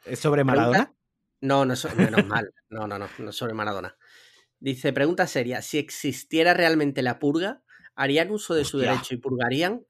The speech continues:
Speaker 2: ¿A
Speaker 1: Sí, sí,
Speaker 2: quién?
Speaker 1: sí, sí, sí, sí,
Speaker 2: ¿O
Speaker 1: sí, sí,
Speaker 2: tienen
Speaker 1: sí.
Speaker 2: más chances de ser purgados? ¿Por quién?
Speaker 1: No,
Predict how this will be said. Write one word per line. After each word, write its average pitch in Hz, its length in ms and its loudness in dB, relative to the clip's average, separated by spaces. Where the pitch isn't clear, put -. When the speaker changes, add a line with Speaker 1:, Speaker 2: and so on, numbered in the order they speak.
Speaker 2:
¿A 127 60 -2
Speaker 1:
Sí, 135 120 6
sí, 135 60 0
Speaker 2:
quién? 131 120 4
Speaker 1:
sí, 123 140 0
sí, 120 240 -4
sí, 131 200 0
sí, 139 160 0
Speaker 2:
¿O - 20 0
Speaker 1:
sí, 143 160 0
sí, 117 40 -8
Speaker 2:
tienen 175 240 6
Speaker 1:
sí. 175 60 2
Speaker 2:
más 170 280 2
chances 175 440 0
de 156 100 0
ser 135 220 -4
purgados? 117 560 -4
¿Por 113 180 -8
quién? 120 200 -2
Speaker 1:
No, 131 260 0